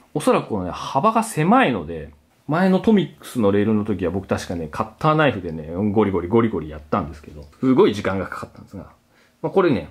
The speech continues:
素材、素材がまあ柔らかいっていうのもあると思うんですけど、比較的簡単に、えー、カットすることができました。では、ここからが一番問題です。もうまた後戻りは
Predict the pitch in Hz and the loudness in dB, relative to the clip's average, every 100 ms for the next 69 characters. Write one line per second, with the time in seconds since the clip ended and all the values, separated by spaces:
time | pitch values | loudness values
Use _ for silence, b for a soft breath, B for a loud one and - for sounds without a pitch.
0 | - - 165 196 185 - - - 165 185 | -8 0 2 2 0 -4 -10 -4 0 2
1 | 190 165 110 123 156 156 165 147 101 90 | 4 4 4 6 4 2 -2 -4 -6 -2
2 | 92 - 76 73 71 76 80 - - _ | -4 -4 -10 -10 -14 -14 -14 -18 -20 _
3 | _ - - 180 - 165 156 - 151 151 | _ -10 -6 -6 -2 -2 -2 -2 -2 0
4 | 147 143 135 123 117 - b - 98 - | 0 2 2 0 -2 -10 b -8 -6 -4
5 | 98 90 - 87 82 - - 120 104 - | -6 -8 -12 -12 -14 -14 -2 0 -2 -6
6 | - 82 82 - - - _ _ _ 104 | -16 -14 -12 -12 -14 -20 _ _ _ _
7 | - 117 82 - _ _ - - - 160 | 0 2 0 -4 _ _ -12 -10 -6 0
8 | 160 127 90 - 95 87 73 - - 92 | 2 2 0 -6 -10 -10 -12 -16 -10 -6
9 | 92 78 - - 131 131 110 110 120 123 | -6 -8 -18 0 4 6 4 2 -2 -2
10 | 139 147 131 104 76 | 2 4 4 2 -2